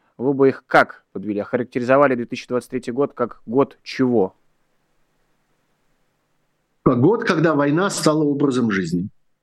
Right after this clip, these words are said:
Speaker 2: Как год, когда война перестала быть событием. Событие — это такая вещь, у которого есть,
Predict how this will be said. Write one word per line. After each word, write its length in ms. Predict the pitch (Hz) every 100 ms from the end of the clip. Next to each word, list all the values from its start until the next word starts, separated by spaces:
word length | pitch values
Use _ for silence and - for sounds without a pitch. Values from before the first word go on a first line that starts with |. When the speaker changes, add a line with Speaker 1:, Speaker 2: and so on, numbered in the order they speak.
| _ _ _
Speaker 2:
Как 220 | - 107 104
год, 220 | 151 156
когда 300 | 127 113 117
война 300 | 120 123 139
перестала 440 | 135 120 120 120
быть 160 | 110 107
событием. 800 | - 110 139 208 - 117 90 - _ _ _ _ _ _ _
Событие — 420 | - 127 180 170 151
это 80 |
такая 240 | 160 160 156
вещь, 360 | 156 214 -
у 100 | 170
которого 360 | - 135 165 147
есть, 400 | 143 139 - -